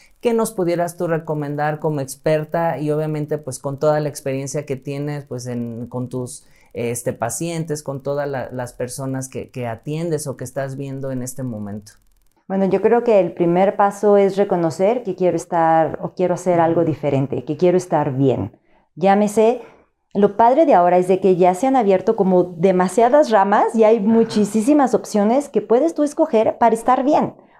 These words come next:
Speaker 2: O sea, ya no es como antes que era como o el psicoanálisis o solo el gestalt. Ya ahorita hay una diversidad de terapias que se adapta a todos los tipos de personalidad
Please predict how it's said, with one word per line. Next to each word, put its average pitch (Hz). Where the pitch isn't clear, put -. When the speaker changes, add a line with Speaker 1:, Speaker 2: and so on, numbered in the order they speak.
Speaker 2:
O 160
sea, 208
ya 240
no 269
es 254
como 233
antes 208
que 214
era 208
como 190
o 254
el 240
psicoanálisis 170
o 190
solo 233
el 233
gestalt. 180
Ya 220
ahorita 226
hay 208
una 247
diversidad 196
de 403
terapias 170
que 196
se 202
adapta 208
a 202
todos 440
los -
tipos 302
de 262
personalidad 185